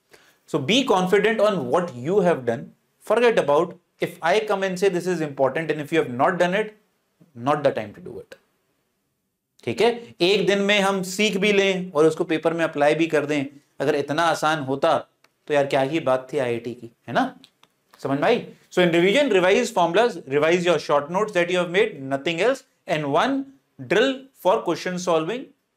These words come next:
of the questions जो, that you have done, उसको पूरा आखिर तक, अंत तक सॉल्व करेंगे बस,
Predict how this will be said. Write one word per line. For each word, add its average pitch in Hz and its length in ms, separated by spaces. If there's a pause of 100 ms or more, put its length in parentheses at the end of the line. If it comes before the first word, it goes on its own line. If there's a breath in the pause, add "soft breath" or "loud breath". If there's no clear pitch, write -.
(140)
of 226 180
the 254 80
questions 226 400
जो, 170 400
that 147 160
you 185 140
have 131 120
done, 190 200 (180)
उसको 180 180
पूरा 202 240
आखिर 175 240
तक, 220 200
अंत 160 160
तक 185 100
सॉल्व 123 260
करेंगे 107 300
बस, 117 320